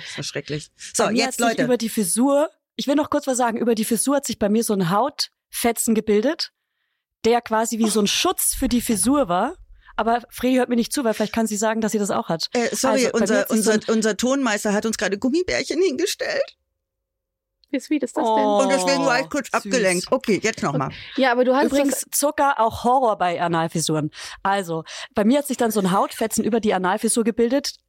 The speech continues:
Speaker 2: um, damit das geschützt wird, damit da keine Bakterien quasi reinkommen. Und diese Hautfetzen, der hängt mir immer noch hinten raus.
Speaker 1: Oh.
Speaker 2: Könnte man als Schönheit quasi wegschnippeln lassen, aber es ist einfach nur Haut. Aber ich hab da hinten ein kleines Schwänzchen.
Speaker 1: Jetzt kommen wir
Speaker 2: Hab
Speaker 1: aber
Speaker 2: ich noch nie
Speaker 1: zurück
Speaker 2: erzählt,
Speaker 1: zu
Speaker 2: wisst
Speaker 1: meinem,
Speaker 2: ihr's?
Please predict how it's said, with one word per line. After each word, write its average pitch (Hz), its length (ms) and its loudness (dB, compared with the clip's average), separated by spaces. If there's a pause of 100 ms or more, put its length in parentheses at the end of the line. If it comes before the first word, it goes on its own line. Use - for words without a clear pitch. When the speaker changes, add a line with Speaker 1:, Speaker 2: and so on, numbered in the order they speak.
Speaker 2:
um, 269 360 2
damit 233 240 2
das 247 160 0
geschützt - 400 -2
wird, 190 120 0
damit 185 200 -2
da 208 80 0
keine 196 160 0
Bakterien 220 520 0
quasi 175 280 -2
reinkommen. 165 400 0
Und 214 180 0
diese 262 300 2
Hautfetzen, 226 580 -2 (300)
der 214 80 4
hängt 240 140 0
mir 240 100 -2
immer 240 160 2
noch 202 140 -2
hinten 196 180 0
raus. 151 360 0 (140)
Speaker 1:
Oh. 208 60 -2
Speaker 2:
Könnte 240 220 2
man 254 160 0
als 202 180 -2
Schönheit 233 340 0
quasi 185 320 -4
wegschnippeln 254 540 0
lassen, 285 400 0 (440)
aber 220 140 0
es 214 80 -2
ist 214 80 -4
einfach 233 180 2
nur 208 160 4
Haut. 185 440 2 (320)
Aber 196 200 0
ich 220 120 -2
hab 214 220 2
da 226 60 2
hinten 220 120 0
ein 202 40 -4
kleines 208 240 0
Schwänzchen. 143 440 -2 (880)
Speaker 1:
Jetzt 190 160 -2
kommen 233 180 0
wir 247 60 2
Speaker 2:
Hab 240 60 0
Speaker 1:
aber 247 100 -2
Speaker 2:
ich 240 60 2
noch 269 40 4
nie 240 40 4
Speaker 1:
zurück 254 120 0
Speaker 2:
erzählt, 170 160 -6
Speaker 1:
zu 233 60 2
Speaker 2:
wisst 202 200 2
Speaker 1:
meinem, 233 140 0
Speaker 2:
ihr's? 226 260 -2